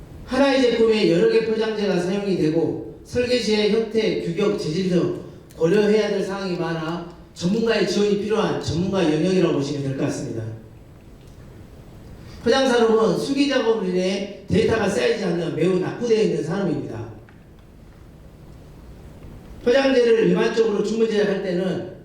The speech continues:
주변 소개나 인터넷 검색을 통해서 생산자를 조사한 후에 반복적인 전화,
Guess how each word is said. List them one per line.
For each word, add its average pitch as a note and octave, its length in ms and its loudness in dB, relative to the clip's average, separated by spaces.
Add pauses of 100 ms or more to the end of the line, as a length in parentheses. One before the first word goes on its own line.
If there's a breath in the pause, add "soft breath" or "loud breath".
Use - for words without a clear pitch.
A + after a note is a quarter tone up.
주변 G3 340 -2
소개나 G3+ 380 0
인터넷 F#3+ 320 -2
검색을 F3 460 0
통해서 F3 760 -2
생산자를 G#3+ 640 0
조사한 F3 340 0
후에 E3+ 420 -4 (160)
반복적인 F#3+ 680 0
전화, F3 540 -2